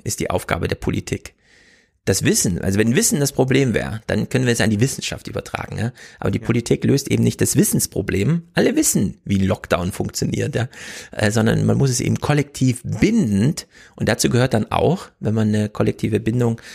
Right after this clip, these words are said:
Speaker 1: für eine Entscheidung herstellen will, wie Lockdown, muss man sich auch damit beschäftigen, dass es in Deutschland nur zweihundertfünfzigtausend Polizisten gibt, von denen man nur zwei Drittel wirklich auf die Straße schicken kann.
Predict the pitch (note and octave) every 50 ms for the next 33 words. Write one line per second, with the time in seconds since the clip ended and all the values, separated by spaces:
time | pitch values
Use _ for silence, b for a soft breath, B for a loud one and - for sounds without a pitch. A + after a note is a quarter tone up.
0 | B B B - - G2 F#2 F2 - - - - A2+ A2+ A#2 G#2+ A2 G#2+ A2 A2+
1 | - - - C3+ C3+ B2+ C3+ C3+ C3+ A#2 A2 G#2+ G#2 G2+ G2+ - - - - B2+
2 | B2+ C3 C#3 C#3+ D3+ D3 B B B B B B B - A2 B2 D3+ D3+ - -
3 | G3 G3+ G3 F#3+ G3+ F#3+ - - E3 - - E3+ E3+ E3+ E3+ E3+ - E3 - -
4 | C#3 D3 - - D#3+ D#3+ D#3 D3 C3+ C#3 C#3+ C3+ D3+ C3+ C3+ - - B2 - -
5 | C3+ C3 C3 C3 B2+ B2 - - G#2+ A2+ B2 A#2+ - - B2+ C3 - C3 - -
6 | A#2+ A#2+ - C3 - C#3 C3 C3 C3 - G3 G3+ - - A#2+ A2+ - A2+ - -
7 | - - A#2+ A#2 A#2 A#2+ A#2+ A#2+ A#2+ A2+ A2+ A2+ A2+ A#2 A#2 A#2+ A#2+ A#2+ - -
8 | - A#2 B2 B2 - F3+ F3+ - B2+ A#2+ B2 - C3 B2+ - - - - G#2 -
9 | - - G#2+ C#3 F3 - - A#2+ - - G2+ - G2+ G2 - G#2+ G2+ A#2 D#3